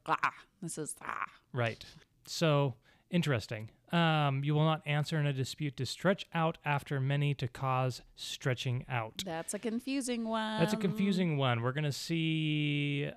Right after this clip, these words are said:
Speaker 2: I mean, uh, three different versions here in the translations. N R S V, "You shall not side with the majority so as to pervert justice."
Speaker 1: I mean, folks are doing their best to figure out what this means,
Speaker 2: Yep.
Speaker 1: so less, less judgment than usual.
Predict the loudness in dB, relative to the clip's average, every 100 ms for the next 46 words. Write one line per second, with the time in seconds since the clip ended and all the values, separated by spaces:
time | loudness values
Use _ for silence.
0 | -2 2 4 4 0 -4 -12 _ _ -20
1 | -14 -4 -2 -2 -4 -2 2 2 2 0
2 | -2 -10 _ -8 -4 0 2 2 0 0
3 | -2 0 0 -2 -4 -4 -4 -4 -4 -4
4 | -2 -2 0 -2 -4 -4 -4 -4 -2 -2
5 | -4 -6 -4 -2 0 -2 -2 -4 -2 -2
6 | 0 0 0 -2 -4 -4 -4 -6 -6 -6
7 | -4 -6 -6 -8 -8 -4 -2 -2 -6 -12
8 | _ _ _ -14 -8 -6 -4 -4 -6 -6
9 | -10 -14 _ -14 -4 -4 -4 -6 -2 -2
10 | -2 -2 0 0 -2 -8 -6 -2 0 0
11 | 0 -4 -6 -6 -2 0 0 -2 -4 -4
12 | -2 -2 -2 -4 -6 -10 -12 -20 -20 -20
13 | -18 -4 -4 -2 -4 -4 -4 -8 -6 -6
14 | -4 -6 -4 -2